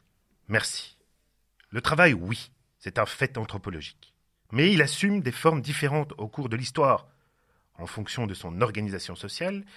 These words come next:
et de sa réglementation in-, institutionnelle. L'élément qui caractérise le travail au sein du régime capitaliste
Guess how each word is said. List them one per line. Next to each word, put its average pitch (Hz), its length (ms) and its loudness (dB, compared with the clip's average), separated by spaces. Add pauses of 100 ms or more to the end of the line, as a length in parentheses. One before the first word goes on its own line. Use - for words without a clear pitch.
(120)
et 92 40 -10
de 101 100 -2
sa 101 140 -2
réglementation 131 720 -2
in-, 117 180 -4
institutionnelle. 120 800 -6 (800)
L'élément 160 440 6
qui 165 140 -8
caractérise 107 640 -6
le 95 80 -8
travail 98 380 0
au 82 60 -10
sein 87 180 -10
du 85 100 -10
régime 87 300 -10
capitaliste - 760 -6